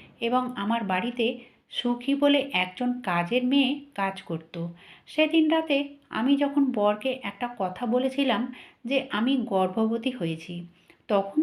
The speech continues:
তো আমার বরের খুশির ঠিকানা ছিল না। আমি মা হতে চলেছি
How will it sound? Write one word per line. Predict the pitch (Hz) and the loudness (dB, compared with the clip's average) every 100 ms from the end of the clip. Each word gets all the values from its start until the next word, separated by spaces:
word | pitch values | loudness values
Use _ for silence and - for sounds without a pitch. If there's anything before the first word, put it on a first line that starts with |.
| 311 | 2
তো | 330 | 0
আমার | - 226 247 220 | 0 0 0 -2
বরের | 196 196 214 254 | 2 2 2 0
খুশির | - - 190 262 262 - | -4 -10 -6 -6 -8 -6
ঠিকানা | 202 202 269 302 | -4 0 2 2
ছিল | - 240 175 | 2 0 0
না। | 165 170 - - - - | -2 -6 -16 -20 -20 -4
আমি | 190 254 | 0 4
মা | 262 196 185 | 4 4 2
হতে | 220 269 302 | 0 0 -2
চলেছি | 302 311 311 254 269 | -2 -2 -2 -2 -4